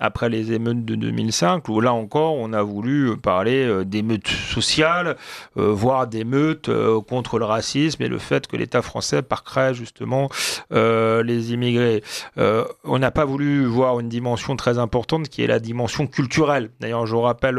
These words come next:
dans le livre, euh, que Clichy-sous-Bois, les émeutes se propagent pas à la suite de la mort de, de, de, de, de Zineb et, et, et, et Bouna, euh, mais à la suite, euh, d'un incident. Elle,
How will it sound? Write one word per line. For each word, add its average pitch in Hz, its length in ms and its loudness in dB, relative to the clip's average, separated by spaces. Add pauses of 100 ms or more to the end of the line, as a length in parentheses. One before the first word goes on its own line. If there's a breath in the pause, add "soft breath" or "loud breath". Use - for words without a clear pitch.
(120)
dans 117 140 -2
le 120 80 -2
livre, 160 360 2 (400 loud breath)
euh, 113 260 4
que - 140 -6
Clichy-sous-Bois, 156 920 2
les 127 240 -2
émeutes 156 280 -4
se - 100 -2
propagent 170 640 0 (500 loud breath)
pas 208 160 2
à 185 40 0
la 165 140 0
suite 151 420 -6
de 143 120 2
la 135 160 4
mort 143 220 0
de, 127 320 0
de, 123 300 0
de, 120 220 0
de, 123 100 0
de 123 160 0
Zineb 120 440 0
et, 117 60 0
et, 123 360 0
et, - 180 -2
et 110 60 0
Bouna, 143 460 0 (400 loud breath)
euh, 120 160 4
mais 156 400 0
à 147 120 -2
la 139 160 2
suite, - 480 -4
euh, 120 800 0
d'un 120 300 0
incident. 143 360 0
Elle, 135 320 0